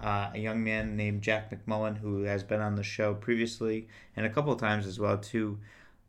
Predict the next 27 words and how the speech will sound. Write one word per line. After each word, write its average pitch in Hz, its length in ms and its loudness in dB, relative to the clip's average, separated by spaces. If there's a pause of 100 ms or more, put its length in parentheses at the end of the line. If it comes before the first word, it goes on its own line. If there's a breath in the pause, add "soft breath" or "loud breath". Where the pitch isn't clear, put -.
(140)
scored 117 380 4
fifty-four 123 480 2
points 120 400 0
in 107 80 -2
a 101 40 -2
game. 113 440 0
So 104 600 0
actually, 107 420 0
we, 101 80 -4 (260)
uh, 98 300 0
Ramon 110 440 2
and 107 240 -2
myself 120 540 0
do 117 120 6
an 110 60 4
interview 113 360 4
with 107 140 2
him. 117 340 2 (640 loud breath)
Uh, 107 340 2
and 107 140 0
that 107 220 0
full 120 200 6
interview 113 360 2
can 104 240 -2
be 104 120 0
seen 113 520 2
on 101 260 0